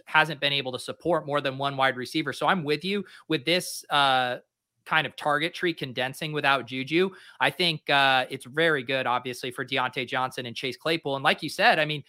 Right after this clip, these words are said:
the narrative on Big Ben coming into this season was he's cooked. I mean, I said it a million times. I was worried about his ability to throw the ball downfield. Then he's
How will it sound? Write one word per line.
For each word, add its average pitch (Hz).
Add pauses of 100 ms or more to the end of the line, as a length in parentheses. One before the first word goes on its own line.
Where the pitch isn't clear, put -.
(180)
the 151
narrative 160
on 139
Big 131
Ben 160
coming 139
into 135
this 120
season 156
was 127 (240)
he's 143
cooked. 175
I 143
mean, 135
I 131
said 151
it 135
a 135
million 135
times. 143
I 135
was 127
worried 139
about 135
his 123
ability 131
to 120
throw 139
the 131
ball 143
downfield. 127 (240)
Then 165
he's 160